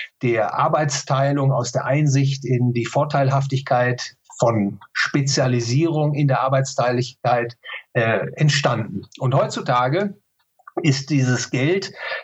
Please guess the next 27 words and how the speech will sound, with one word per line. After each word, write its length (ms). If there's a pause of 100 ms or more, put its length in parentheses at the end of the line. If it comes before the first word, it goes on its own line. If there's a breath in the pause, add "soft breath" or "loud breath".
(100)
äh, 120
nicht 260
mehr 240
ein 180
Phänomen 400
des 140
freien 280
Marktes, 420
sondern 260
der 80
Staat 480
hat 120
das 400 (100)
Geld 380
monopolisiert. 1120
Der 120
Staat 340
ist 260
sozusagen 880
heutzutage 1160 (360 loud breath)
sogar 320
auch 100
der 180
Zwangsmonopolist, 1300
äh, 360
der 280
Geldproduktion. 880